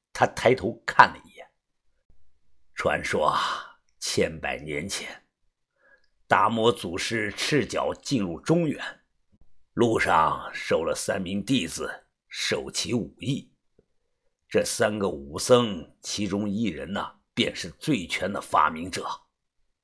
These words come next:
这种野史传说啊，大都无从考证的，半真半假。不过达摩这个人呢，倒是真的。达摩祖师收的弟子，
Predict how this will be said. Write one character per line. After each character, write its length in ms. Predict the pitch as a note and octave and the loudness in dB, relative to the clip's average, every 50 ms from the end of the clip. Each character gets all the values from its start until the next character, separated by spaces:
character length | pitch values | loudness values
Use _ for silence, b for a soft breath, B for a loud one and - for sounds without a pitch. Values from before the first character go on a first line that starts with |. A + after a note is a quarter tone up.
| _ _ _ _ _ _ _ _ _ _ _ _ - | _ _ _ _ _ _ _ _ _ _ _ _ 8
这 240 | - D#4 D4 A#3+ E3+ | 10 12 12 12 10
种 220 | C#3 A#2+ A#2 G#2+ | 8 4 4 2
野 340 | F#2+ F#2+ G#2 C3 E3 G3 G3+ | -2 0 8 12 12 12 12
史 260 | G3 - G2+ F#2 F#2 | 10 6 0 -4 -4
传 340 | E2 - - - G2+ B2+ C#3+ | -8 -6 0 2 4 4 4
说 200 | C3+ - C3+ B2+ | 4 6 10 10
啊， 180 | G#2+ F2 D2 - - _ _ _ | 10 10 8 4 -4 _ _ _
大 200 | - - - A2+ | 6 6 6 6
都 80 | - A2 | 4 2
无 260 | G#2 F#2 E2+ F2+ A2+ | 2 0 -2 -4 -6
从 220 | G2+ - G2+ G2 | -6 -4 -4 -4
考 240 | F#2+ - - - G2 | -4 -6 -6 -8 -8
证 120 | - E2 D2 - | -8 -8 -8 -10
的， 140 | - - - _ _ _ _ _ b b b b b _ _ _ _ | -14 -20 -20 _ _ _ _ _ b b b b b _ _ _ _
半 320 | - A#3+ G#3 D#3+ C3+ B2+ | 12 12 12 12 10 6
真 260 | - - F#3 F3+ F3+ E3 | 6 6 6 6 6 6
半 240 | - E3+ B2+ F#2+ | 6 6 6 4
假。 220 | E2 - - - - _ _ _ _ _ b b b b b b | -2 -10 -14 -14 -16 _ _ _ _ _ b b b b b b
不 140 | - C4 C4+ | 10 12 12
过 100 | B3+ C4 - - - | 12 12 12 12 10
达 240 | - A3+ - A3+ B3 | 6 12 12 12 12
摩 260 | A3 E3 D#3+ F#3+ A3 | 12 12 12 12 12
这 160 | G3+ - D#3 | 10 8 6
个 80 | A#2 G#2+ | 6 6
人 160 | F2 F2+ G2 | 6 4 4
呢， 260 | G#2 F2 - - - _ _ _ | 2 2 0 -2 -8 _ _ _
倒 140 | - G#2+ F#2+ | 4 6 6
是 160 | - - E2 | 6 2 -4
真 240 | D2+ - E2+ - - | -8 -8 -10 -10 -12
的。 140 | - - - _ _ _ _ _ _ _ _ _ _ _ _ _ _ _ _ _ _ _ _ _ _ _ _ _ _ _ _ _ _ | -16 -20 -20 _ _ _ _ _ _ _ _ _ _ _ _ _ _ _ _ _ _ _ _ _ _ _ _ _ _ _ _ _ _
达 120 | - B2+ | 4 6
摩 160 | E3 F#3+ G#3+ G#3+ | 8 8 6 6
祖 160 | G#3+ - E2 | 4 0 -4
师 140 | - - D#3 | -2 -2 2
收 160 | - F3+ F3+ | 4 6 6
的 80 | D#3+ | 6
弟 160 | D#3 D#3 F#3+ C3+ | 6 4 2 0
子， 360 | - F#2 E2 D2+ - - | 2 0 -2 -4 -6 -10